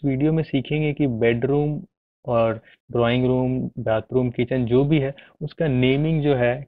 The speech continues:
कैसे करेंगे, वही फोर्थ वीडियो में हम लोग सीखेंगे। ठीक है, उसके बाद आएंगे हम लोग फिफ्थ वीडियो, जो लास्ट वीडियो होगा प्लानिंग के केस में। तो प्लानिंग के केस में जो लास्ट वीडियो होगा वो हम लोग का क्या होगा,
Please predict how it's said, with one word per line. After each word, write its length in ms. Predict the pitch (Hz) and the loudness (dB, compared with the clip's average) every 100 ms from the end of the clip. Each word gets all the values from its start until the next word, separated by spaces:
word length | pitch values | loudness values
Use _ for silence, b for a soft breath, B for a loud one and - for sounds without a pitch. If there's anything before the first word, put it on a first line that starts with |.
| _ | _
कैसे 300 | 120 117 131 | -4 -2 -2
करेंगे, 420 | 127 120 113 120 - 131 | 0 0 0 -6 -6 0
वही 300 | 120 127 147 | 0 0 -4
फोर्थ 320 | - 131 131 - | -2 -2 -2 -4
वीडियो 200 | 117 117 | -2 0
में 100 | 117 113 | 0 -2
हम 120 | 113 | -4
लोग 160 | 135 | -6
सीखेंगे। 480 | - 113 - 104 101 - _ _ _ | -6 -8 -8 -10 -10 -14 _ _ _
ठीक 160 | 143 - | -8 -8
है, 60 | 196 | -10
उसके 720 | - - - _ _ _ 131 | -14 -20 -20 _ _ _ 2
बाद 160 | 123 | 4
आएंगे 260 | 113 113 123 | 4 0 -2
हम 100 | 127 | -2
लोग 140 | 156 - | -6 -2
फिफ्थ 220 | 170 - - | -2 -2 -2
वीडियो, 240 | 147 143 147 | 0 2 2
जो 100 | 151 | 2
लास्ट 360 | 113 104 - 123 | 0 0 -2 0
वीडियो 220 | 123 131 | 2 2
होगा 240 | 131 147 | 2 0
प्लानिंग 500 | 147 _ 117 131 170 | -6 _ 0 2 0
के 120 | 143 120 | -2 -2
केस 260 | 107 98 110 | -4 -10 -12
में। 120 | 127 _ _ _ b b - | -16 _ _ _ b b -12
तो 60 | 123 | -10
प्लानिंग 440 | - 113 147 180 | -2 0 2 0
के 60 | 180 | 0
केस 300 | - 160 - | 0 0 0
में 80 | 156 | -2
जो 60 | 135 | 2
लास्ट 340 | 123 127 - | 2 0 -4
वीडियो 200 | 139 139 | 0 2
होगा 180 | 139 135 | 2 0
वो 160 | 131 | -2
हम 160 | 120 127 | -4 -4
लोग 140 | 135 | -4
का 80 | 139 | -4
क्या 180 | 123 135 | 0 0
होगा, 280 | 127 123 | 0 -2